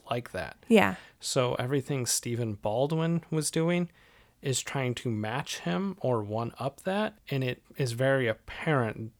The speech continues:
Speaker 1: that it's all over-the-top, really bad acting to me.
Speaker 2: Yeah. It's, it's definitely,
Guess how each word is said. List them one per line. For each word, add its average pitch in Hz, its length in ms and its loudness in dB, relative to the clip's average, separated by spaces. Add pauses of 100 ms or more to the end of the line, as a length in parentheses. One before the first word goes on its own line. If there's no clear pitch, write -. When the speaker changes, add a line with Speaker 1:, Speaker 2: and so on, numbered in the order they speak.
Speaker 1:
that 120 200 0
it's - 180 -4
all 117 480 0
over-the-top, 120 800 -4 (260)
really 117 240 -2
bad 104 340 -6
acting 95 640 -8
to - 120 -6
me. - 200 -12 (500)
Speaker 2:
Yeah. 185 380 8 (340)
It's, - 440 10
it's - 280 6
definitely, 247 600 8